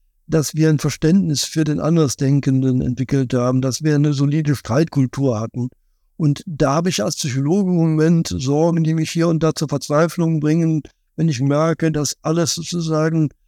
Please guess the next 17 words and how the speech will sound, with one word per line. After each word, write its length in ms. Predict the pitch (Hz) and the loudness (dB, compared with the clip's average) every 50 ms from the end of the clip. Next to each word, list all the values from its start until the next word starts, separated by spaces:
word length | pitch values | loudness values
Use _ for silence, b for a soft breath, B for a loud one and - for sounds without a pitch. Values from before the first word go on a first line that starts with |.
| _ _ _ _ _ - | _ _ _ _ _ -2
jetzt 420 | 156 156 156 - - - - - - | 0 0 0 2 0 -2 -2 -2 -2
in 180 | - 156 156 160 | 0 0 2 2
den 180 | 165 160 147 | 4 2 2
Silos 440 | 127 143 175 190 170 160 151 - - | 2 2 2 2 4 2 2 0 -2
erstarrt, 680 | - 180 151 123 - - - 165 160 160 147 - - _ _ _ _ _ _ _ _ _ | -4 -2 -2 -2 -2 -2 -2 -2 0 0 -2 -6 -10 _ _ _ _ _ _ _ _ _
sich 300 | 165 170 151 131 - - | -10 -8 -8 -8 -8 -6
diese 280 | - 165 156 151 156 156 | -2 -2 0 2 2 2
Meinungsblöcke 1300 | 156 151 160 165 170 190 190 185 180 180 170 160 180 160 185 175 160 160 143 - - 135 160 151 - 160 143 | 2 2 0 -2 -4 -4 -4 -6 -4 -4 -2 0 2 4 4 4 4 2 0 -2 -2 -2 -2 0 0 -2 -2
bilden, 560 | 127 127 151 160 170 170 165 160 165 160 143 _ _ _ _ _ _ _ - | 0 2 2 2 4 2 0 0 -2 -2 -2 _ _ _ _ _ _ _ -2
dass 180 | 165 143 - | -2 -2 0
die 100 | - 156 | 0 0
sozialen 640 | 131 139 156 143 - - 156 151 156 165 156 147 131 | 2 2 0 -2 0 0 0 2 2 2 2 2 2
Bollwerke, 580 | 143 156 170 170 156 160 160 151 - 151 147 | 2 2 2 2 2 2 2 2 2 0 0
wie 80 | 156 160 | 0 -2
ich 140 | 135 - 226 | -2 -2 -2
eben 240 | 185 151 151 151 | 0 0 0 0
beschrieben 640 | 156 147 131 - - 165 160 165 156 160 160 156 147 | -2 -4 -6 -6 -4 -2 -2 -2 0 0 0 0 -2